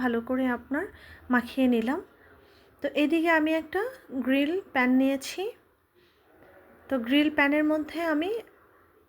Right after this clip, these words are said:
তিন থেকে চার টেবিল চামচের মতো তেল অ্যাড করে নিয়েছি। তো তেলটা একটু গরম হয়ে যাওয়ার পর এখানে আমি চিকেনটা অ্যাড করে দিচ্ছি। আর চুলার আঁচটা কিন্তু আপনার প্রথমে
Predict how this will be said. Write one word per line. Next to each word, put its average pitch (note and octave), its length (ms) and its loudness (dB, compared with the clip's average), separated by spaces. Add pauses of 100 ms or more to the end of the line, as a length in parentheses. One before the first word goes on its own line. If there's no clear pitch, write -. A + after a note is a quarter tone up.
(920)
তিন E4 140 0 (100)
থেকে E4+ 180 0 (120)
চার C#4+ 240 2
টেবিল D#4+ 300 2 (100)
চামচের D4 460 0
মতো C4+ 280 -2 (140)
তেল C#4 200 0
অ্যাড A3 220 -2
করে G3+ 180 -2
নিয়েছি। F3 380 -6 (120)
তো - 120 -6
তেলটা D4+ 340 0
একটু E4 120 -4 (120)
গরম C4 260 2
হয়ে C#4+ 220 -2
যাওয়ার C4+ 360 -2
পর B3+ 160 -6 (340)
এখানে C4 340 -2
আমি D4+ 120 0 (120)
চিকেনটা C4+ 400 -4
অ্যাড A#3 140 -2 (100)
করে B3 180 0
দিচ্ছি। A#3 380 -6 (720)
আর A#3+ 180 0
চুলার D#4+ 320 2 (100)
আঁচটা D#4 340 -4
কিন্তু E4 240 -6 (140)
আপনার D#4 300 -2 (440)
প্রথমে D#4 400 0